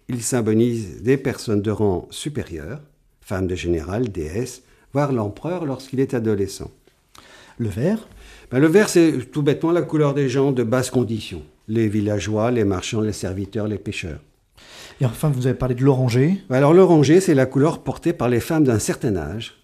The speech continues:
Speaker 1: donc des dames de cour plus âgées, des femmes de chasseurs. Euh, le terme pour orangé est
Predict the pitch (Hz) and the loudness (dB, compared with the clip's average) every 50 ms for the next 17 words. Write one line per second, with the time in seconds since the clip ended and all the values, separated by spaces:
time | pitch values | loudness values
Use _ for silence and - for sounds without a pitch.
0 | _ _ _ 107 110 104 101 107 101 95 110 107 107 113 113 120 117 110 113 113 | _ _ _ -4 -2 0 0 0 0 0 0 0 2 2 4 4 4 2 0 0
1 | - 143 156 151 - - - 117 101 98 104 104 98 95 120 135 185 240 - - | 0 -2 -2 -2 -4 -4 -4 -4 -2 0 -2 -2 0 2 2 2 2 0 -4 -10
2 | - _ _ _ _ _ - _ _ _ _ 98 98 113 113 113 110 - - 120 | -18 _ _ _ _ _ -20 _ _ _ _ -6 -2 0 0 0 0 0 -2 0
3 | 120 123 120 117 107 107 110 107 101 - 123 113 - - 104 98 101 113 165 - | 2 2 2 2 2 2 0 0 0 -2 -2 -4 -4 -4 -6 -4 -4 -6 -6 -8
4 | - - _ _ _ _ _ _ _ _ _ _ _ _ _ _ _ _ _ _ | -12 -20 _ _ _ _ _ _ _ _ _ _ _ _ _ _ _ _ _ _
5 | _ _ _ _ _ - 98 104 135 165 165 - 233 220 214 165 151 151 151 151 | _ _ _ _ _ -8 -4 2 2 2 2 2 2 2 2 0 0 0 0 2
6 | 147 139 135 143 143 131 160 196 208 226 208 - - 139 143 | 2 4 4 4 4 4 4 2 2 2 0 -2 -2 -2 -2